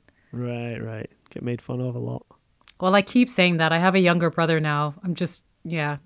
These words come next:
Speaker 2: <laughs> bitter at his arrival. <laughs>
Speaker 1: What, he's new?
Speaker 2: Yeah, I mean, he's not
Speaker 1: Wow.
Speaker 2: new, new,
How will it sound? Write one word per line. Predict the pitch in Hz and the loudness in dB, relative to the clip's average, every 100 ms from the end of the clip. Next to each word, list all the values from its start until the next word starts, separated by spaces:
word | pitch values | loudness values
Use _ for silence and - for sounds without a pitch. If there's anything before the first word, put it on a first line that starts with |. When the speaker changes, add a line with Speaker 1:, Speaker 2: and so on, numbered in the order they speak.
| _ _ | _ _
Speaker 2:
<laughs> | - _ 175 | -20 _ 0
bitter | 202 170 165 | 2 4 4
at | 156 | 2
his | 151 156 147 | -2 -4 -2
arrival. | 165 156 156 165 180 233 - 226 | -2 0 0 -2 2 4 4 2
<laughs> | - 233 | -2 4
Speaker 1:
What, | 165 156 | 8 8
he's | 160 160 | 6 2
new? | 151 180 330 208 - 208 - - - - - _ - - - | 4 6 6 2 -10 -14 -14 -14 -14 -14 -18 _ -14 -14 -6
Speaker 2:
Yeah, | 254 247 240 240 233 240 - | 2 6 8 10 10 8 8
I | |
mean, | 226 247 | 8 8
he's | 220 254 | 8 6
not | 294 196 | 6 6
Speaker 1:
Wow. | 190 | 6
Speaker 2:
new, | 196 220 | 8 8
new, | 196 170 156 147 147 160 | 8 4 2 0 -2 -4